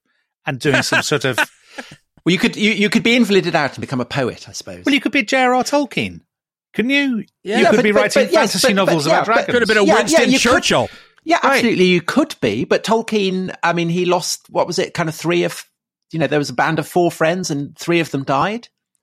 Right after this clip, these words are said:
Speaker 2: I
Speaker 1: That's
Speaker 2: mean, you
Speaker 1: right,
Speaker 2: could,
Speaker 1: but it's still
Speaker 2: you know,
Speaker 1: better
Speaker 2: you
Speaker 1: than
Speaker 2: could,
Speaker 1: have, that,
Speaker 2: you
Speaker 1: but that's a hell of a lot better than the Black Death.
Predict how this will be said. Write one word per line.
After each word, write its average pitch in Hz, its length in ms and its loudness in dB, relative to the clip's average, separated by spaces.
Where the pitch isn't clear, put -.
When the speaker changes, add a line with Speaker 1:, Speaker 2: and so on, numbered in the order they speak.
Speaker 2:
I 170 60 -2
Speaker 1:
That's - 20 2
Speaker 2:
mean, 190 80 2
you 185 80 2
Speaker 1:
right, 131 60 2
Speaker 2:
could, 160 60 4
Speaker 1:
but 120 80 -2
it's 113 100 -2
still 185 180 2
Speaker 2:
you 240 60 2
know, 156 40 2
Speaker 1:
better 151 80 2
Speaker 2:
you 196 60 2
Speaker 1:
than 131 80 2
Speaker 2:
could, 240 60 4
Speaker 1:
have, - 160 -6
that, 180 100 2
Speaker 2:
you 185 100 -2
Speaker 1:
but 185 220 -2
that's 180 180 0
a 135 60 2
hell 143 80 0
of 165 80 0
a - 20 0
lot 156 120 0
better 151 160 -2
than 135 80 -2
the 127 100 -2
Black 156 240 -2
Death. 143 400 -4